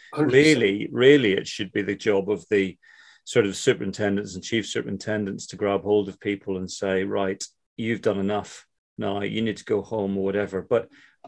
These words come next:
Speaker 2: that's the whole thing, isn't it? I mean, I get it. Don't get me wrong. If you, if you've got a really serious job cracking off, then you always want to have your best people, don't you? But, but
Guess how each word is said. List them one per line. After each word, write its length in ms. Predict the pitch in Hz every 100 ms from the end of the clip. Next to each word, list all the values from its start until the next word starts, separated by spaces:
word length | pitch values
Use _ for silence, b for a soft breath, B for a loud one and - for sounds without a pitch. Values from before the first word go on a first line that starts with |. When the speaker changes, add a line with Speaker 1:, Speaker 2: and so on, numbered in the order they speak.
| 80
Speaker 2:
that's 260 | 147 170 -
the 60 |
whole 180 | 123 123
thing, 220 | - 127
isn't 260 | 117 101 98
it? 200 | 98 - _ b b
I 40 | 127
mean, 120 | 156
I 80 | 165
get 280 | 135 190 120
it. 200 | 120 160
Don't 140 | 160
get 100 | 139
me 80 | 113
wrong. 380 | 110 101 98 98 -
If 240 | 123 -
you, 260 | 147 147 -
if 120 | -
you've 140 | 165 165
got 200 | 127 110
a 20 |
really 300 | 101 104 98
serious 420 | - 110 98 95
job 300 | - 101 98
cracking 360 | - 101 - 95
off, 260 | 95 95 -
then 120 | 123
you 160 | 123
always 220 | 156 147 117
want 160 | 110
to 80 | -
have 120 | 98 95
your 80 |
best 280 | - 98 -
people, 280 | 107 104 98
don't 200 | 104 107
you? 200 | 104 101 - b b b -
But, 160 | 127 - -
but 220 | 127